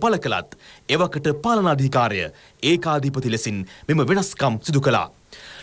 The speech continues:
නව සභාපතිවරයා පත් වූ විගස සියලු දෙනාගේම ඉල්ලීම වූයේ ස්වාධීන රූපවාහිනිය සහ ලක්හඬ ගුවන් විදුලිය නැවත ස්ථාපනය කරන ලෙසයි. ඒ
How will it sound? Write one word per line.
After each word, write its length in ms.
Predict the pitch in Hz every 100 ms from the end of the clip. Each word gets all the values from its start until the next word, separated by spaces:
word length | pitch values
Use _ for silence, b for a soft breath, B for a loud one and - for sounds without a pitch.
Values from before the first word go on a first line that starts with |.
| -
නව 120 | 233 294
සභාපතිවරයා 800 | - 185 220 196 185 170 170 156 143
පත් 220 | 160 -
වූ 120 | 160 160
විගස 220 | - 139 98 - B -
සියලු 280 | 269 226 131
දෙනාගේම 460 | 131 165 143 147 143 147 269
ඉල්ලීම 280 | 269 185 131
වූයේ 260 | 107 90 - B B -
ස්වාධීන 480 | 196 170 160 151 123
රූපවාහිනිය 520 | 139 139 131 120 117
සහ 220 | 117 110 107 - B -
ලක්හඬ 460 | 185 - 196 170 143
ගුවන් 200 | 262 196 131
විදුලිය 340 | 117 104 80 B B 92 107
නැවත 300 | 147 143 131 117 B
ස්ථාපනය 460 | - 196 208 185 165 147
කරන 200 | 135 131
ලෙසයි. 260 | 131 104 85 - b b
ඒ 100 | -